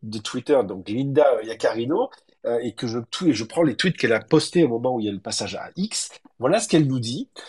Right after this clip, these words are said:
Elle nous dit, « X est l'état futur de l'interactivité limitée, centré sur l'audio, la vidéo, la messagerie, les paiements, la banque, créant un marché mondial pour les idées, les biens, les services et les opportunités. »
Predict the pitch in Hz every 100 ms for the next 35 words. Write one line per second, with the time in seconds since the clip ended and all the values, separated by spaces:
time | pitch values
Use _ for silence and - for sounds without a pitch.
0 | - - 131 151 185 202 208 220 - 151
1 | 160 - 160 - 196 - 220 170 127 160
2 | 160 - - 156 143 156 123 120 113 -
3 | 147 185 _ - - 156 - 170 - 117
4 | 131 113 139 165 135 139 147 131 135 139
5 | 98 170 - 110 101 120 147 95 - 180
6 | 139 - _ _ 101 - 151 170 - -
7 | - _ _ - - 185 175 151 - -
8 | 127 135 220 190 151 170 196 - 120 185
9 | 147 127 110 131 127 139 131 113 127 139
10 | 110 127 117 151 104 98 156 - - -
11 | 92 85 127